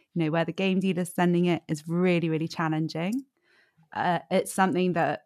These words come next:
you know, now we're Eat Wild and this is gonna be our sole focus, that I, I want to get more data because obviously, you know, with the census, how important it, it is to have that data. We know that the game market's increased seven percent,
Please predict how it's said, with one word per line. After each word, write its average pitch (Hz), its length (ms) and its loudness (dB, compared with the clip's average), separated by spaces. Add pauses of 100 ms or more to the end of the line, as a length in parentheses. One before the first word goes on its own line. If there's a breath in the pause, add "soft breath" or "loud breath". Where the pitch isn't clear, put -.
(120)
you 175 100 -2
know, 165 180 2
now 165 220 2
we're 160 180 -2
Eat 170 180 -2
Wild 160 340 2
and 160 100 0
this 139 100 -6
is - 60 -18
gonna 160 140 0
be 156 80 0
our 156 100 0
sole 156 260 -6
focus, 151 680 -6 (100)
that 143 240 -6
I, 151 240 0 (120)
I 160 100 0
want 156 380 -2
to 151 200 -2 (100)
get - 180 -2 (280)
more 170 260 4
data 151 560 -2 (140)
because 156 420 -8 (120)
obviously, 160 300 -4
you 160 100 4
know, 151 100 2
with 143 100 -6
the 160 60 -8
census, 147 460 -4
how 147 140 -4
important 151 460 -8
it, - 140 -14 (100)
it 160 160 -4
is 165 200 -2
to 160 80 -8
have 156 280 -6
that - 160 -14
data. - 520 -8 (300 soft breath)
We 196 120 4
know 220 320 6
that - 140 -6
the 185 80 -2
game 175 280 4
market's 170 480 0
increased 170 540 -2
seven 156 300 0
percent, 165 640 -2